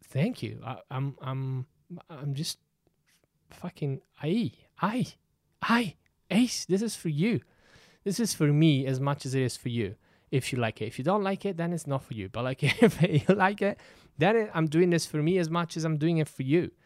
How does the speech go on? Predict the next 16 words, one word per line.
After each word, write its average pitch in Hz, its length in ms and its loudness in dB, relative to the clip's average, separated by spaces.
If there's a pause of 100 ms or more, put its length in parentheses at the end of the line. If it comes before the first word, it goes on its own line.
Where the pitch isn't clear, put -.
(380)
And 127 100 -4
if - 140 -8
you 143 60 -6 (100)
do 185 180 6
enjoy 147 400 4
it, 95 180 -4 (540)
thank 185 320 2
you, 101 180 -8
man. 117 300 -6
Leave 175 160 0
a 180 80 2
review. 160 480 2
I 131 60 -4
really 151 260 0
appreciate 143 640 -2
that. 127 260 0